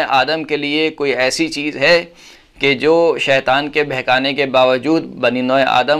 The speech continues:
اس کے بہکاوے سے بچ سکیں یا اس کے عذاب سے، خداوند کریم کے عذاب سے بچ سکیں؟ تو خداوند کریم نے سورہ مبارکہ انچاس میں ارشاد فرمائے کہ، "نبئ عبادی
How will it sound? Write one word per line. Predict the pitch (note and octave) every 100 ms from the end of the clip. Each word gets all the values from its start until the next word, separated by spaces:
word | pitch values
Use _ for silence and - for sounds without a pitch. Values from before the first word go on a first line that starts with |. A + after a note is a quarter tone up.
| B2+
اس | C3+
کے | - C3
بہکاوے | A#2+ A#2+ A#2+ B2+
سے | B2+ B2
بچ | B2+ C3+
سکیں | D3 C#3+ C#3+ C#3 - - _
یا | - G#3 C3
اس | B2+ -
کے | C3
عذاب | A#2 A#2 B2 C3+
سے، | - - A#2 -
خداوند | C3 B2+ B2+ B2+ -
کریم | B2+ C3
کے | B2+
عذاب | A#2+ A#2+ A#2+
سے | A#2+
بچ | A#2 C3
سکیں؟ | C#3+ C3+ D#3+ - - - -
تو |
خداوند | - B2+ C3 B2+ B2
کریم | B2+ C#3
نے | C#3+
سورہ | C3+ B2+
مبارکہ | B2 A#2 B2 B2 C#3 -
انچاس | C3 A#2+ B2+ C3 C3 A#2
میں | G2+ - - - - - - _ _
ارشاد | C3+ C#3 C3
فرمائے | C3+ C3 C#3+
کہ، | D3 C3
"نبئ | C3+ E3+ D3+ E3+
عبادی | C#3+ C#3 D3 E3+ E3